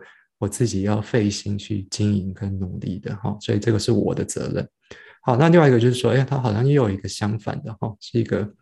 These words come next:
好像被雷劈一样，哈，就是说，哎，这个完全是一个，呃，这个宿命这样子。好，那更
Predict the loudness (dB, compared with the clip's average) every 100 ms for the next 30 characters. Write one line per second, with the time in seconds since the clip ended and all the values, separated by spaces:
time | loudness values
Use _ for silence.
0 | _ _ _ _ _ -10 -8 -2 0 0
1 | -6 -14 _ 0 2 4 2 0 -2 -2
2 | -2 -6 -8 -16 _ -4 0 0 -2 -20
3 | -20 -8 0 2 2 2 4 4 4 2
4 | 0 0 0 0 0 0 -6 -6 _ _
5 | _ -8 -6 -6 -8 -8 -8 -8 -10 -12
6 | _ -2 4 4 4 2 -2 -8 -14 -14
7 | -14 -16 _ _ -2 2 4 4 4 2